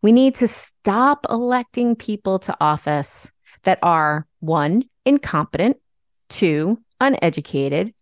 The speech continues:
three, inexperienced. Hmm. I have a laundry list, maybe about twenty things. I think this is a real big problem.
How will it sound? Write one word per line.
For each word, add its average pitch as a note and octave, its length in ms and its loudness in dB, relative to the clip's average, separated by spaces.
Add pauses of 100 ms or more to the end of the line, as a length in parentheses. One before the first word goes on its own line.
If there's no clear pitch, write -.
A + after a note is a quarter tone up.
(160)
three, E3+ 560 -2 (140)
inexperienced. F3 1080 -2 (400)
Hmm. D#3+ 220 -6 (540)
I C#4 100 2
have A4 260 2
a F4+ 60 2
laundry E3+ 440 0
list, F#3 400 0
maybe D#3+ 300 0
about C#3+ 280 -2
twenty D#3 320 -2
things. D#3 680 -4 (960)
I F#3+ 80 -2
think G#3 220 2
this G3+ 200 0
is F3+ 140 2
a F3 100 2
real D#3+ 240 2
big E3 220 -2
problem. D3 560 -2